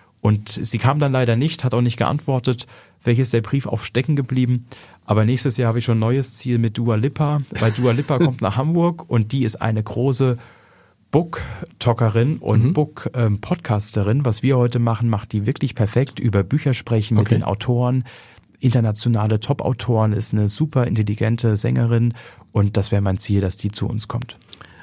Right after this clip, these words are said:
Speaker 2: Äh, haben Sie dann Taylor Swift, was hätten Sie Taylor Swift als Buch empfohlen,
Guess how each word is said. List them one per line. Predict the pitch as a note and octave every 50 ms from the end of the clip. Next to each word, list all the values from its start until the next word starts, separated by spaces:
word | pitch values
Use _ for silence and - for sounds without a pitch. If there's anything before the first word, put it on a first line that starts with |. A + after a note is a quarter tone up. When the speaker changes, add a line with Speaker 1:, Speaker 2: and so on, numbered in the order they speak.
| _ _ _ -
Speaker 2:
Äh, | -
haben | - - - F3
Sie | E3+ E3
dann | D3 C#3 C3 -
Taylor | - D#3 D3 C#3
Swift, | B2 - F3+ - -
was | E3+ -
hätten | A3 G3
Sie | F#3 F#3+
Taylor | - F#3 F3 E3 D3
Swift | - - E3+ - - -
als | - -
Buch | - - F#3 -
empfohlen, | - D3 C#3 - - - C4 C4 C3+ F#2 F2 G2+